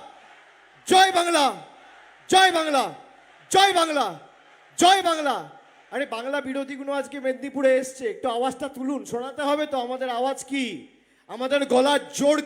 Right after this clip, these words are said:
কি, যেন দিল্লিতে ভূমিকম্প হয় আপনাদের আওয়াজে। আওয়াজ তুলুন, জয় বাংলা, জয় বাংলা, জয় বাংলা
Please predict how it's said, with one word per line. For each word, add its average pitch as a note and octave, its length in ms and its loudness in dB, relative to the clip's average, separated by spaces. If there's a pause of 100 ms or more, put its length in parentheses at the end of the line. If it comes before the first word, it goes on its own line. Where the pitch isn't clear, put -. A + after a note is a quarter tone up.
কি, C#4+ 160 0 (920)
যেন A#3+ 160 -4
দিল্লিতে C4+ 500 -6
ভূমিকম্প C#4 580 -2 (880)
হয় C4+ 320 4
আপনাদের C4 380 -2
আওয়াজে। B3 420 2
আওয়াজ B3+ 320 -2
তুলুন, C#4+ 240 0 (180)
জয় D#4 220 6
বাংলা, D4 380 4 (1200)
জয় F4 320 6
বাংলা, D#4+ 360 4 (960)
জয় E4 280 6
বাংলা E4 360 2